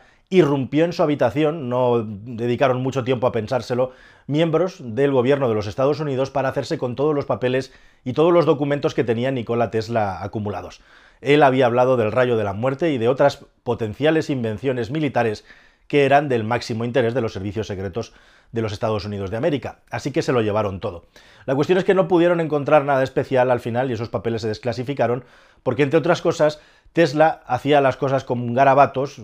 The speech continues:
trabajaba de una manera muy desordenada, era una persona especial y completamente complicada de entender y de tratar, posiblemente tenía autismo o Asperger, no tratado en aquellos tiempos,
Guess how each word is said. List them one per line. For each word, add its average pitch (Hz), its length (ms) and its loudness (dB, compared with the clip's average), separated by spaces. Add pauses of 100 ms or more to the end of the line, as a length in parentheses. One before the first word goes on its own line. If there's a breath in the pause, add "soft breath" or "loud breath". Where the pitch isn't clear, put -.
trabajaba 120 380 2
de 127 60 0
una 131 120 -2
manera 123 260 0
muy 117 160 -4
desordenada, 117 600 -2 (320 loud breath)
era 156 180 4
una 170 160 2
persona 156 260 0
especial 143 720 2
y 131 300 -2
completamente 143 840 0
complicada 123 720 2
de 110 100 2
entender 110 480 -2
y 117 60 -4
de 131 100 -4
tratar, 127 420 0 (380 soft breath)
posiblemente 131 800 -2 (360 soft breath)
tenía 131 340 0
autismo 120 480 0
o 120 80 2
Asperger, 135 520 -2
no 120 220 -4
tratado 123 380 2
en 107 60 -6
aquellos 123 360 -4
tiempos, 123 400 -4